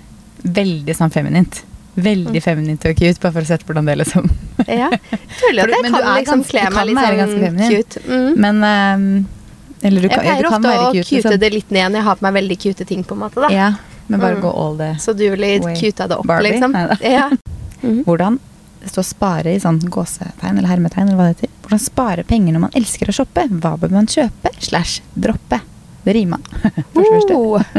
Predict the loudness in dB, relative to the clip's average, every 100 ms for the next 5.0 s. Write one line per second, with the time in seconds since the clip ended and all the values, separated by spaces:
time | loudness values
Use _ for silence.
0 | -6 -8 -4 0 2 2 0 -2 2 2
1 | 0 0 0 2 0 2 0 0 -2 -2
2 | 0 0 2 2 0 2 2 4 2 0
3 | 0 0 -2 -4 0 2 2 2 2 2
4 | 2 2 0 0 2 2 2 0 -2